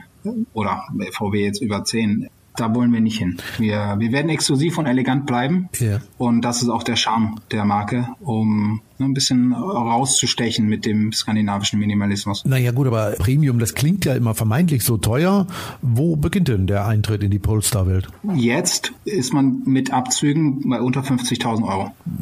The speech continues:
Speaker 2: So, das ist ja nicht unbezahlbar.
Speaker 1: Für Polestar zwei Performance Launch Edition
Speaker 2: Mhm.
Speaker 1: mit,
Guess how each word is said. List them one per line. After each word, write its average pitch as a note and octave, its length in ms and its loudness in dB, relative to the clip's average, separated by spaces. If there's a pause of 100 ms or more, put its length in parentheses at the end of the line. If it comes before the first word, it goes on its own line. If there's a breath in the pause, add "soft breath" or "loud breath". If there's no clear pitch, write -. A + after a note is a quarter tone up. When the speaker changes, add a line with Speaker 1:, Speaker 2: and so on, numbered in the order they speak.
(120)
Speaker 2:
So, G2+ 220 2
das G2 180 0
ist A#2 140 0
ja B2 60 2
nicht A#2+ 140 4
unbezahlbar. B2+ 560 2 (200)
Speaker 1:
Für D#3 600 0 (260)
Polestar B2+ 380 0
zwei C3+ 680 0 (120)
Performance B2+ 760 0
Launch A#2+ 360 2
Edition C3+ 320 0 (360)
Speaker 2:
Mhm. - 100 -4
Speaker 1:
mit, A2 340 0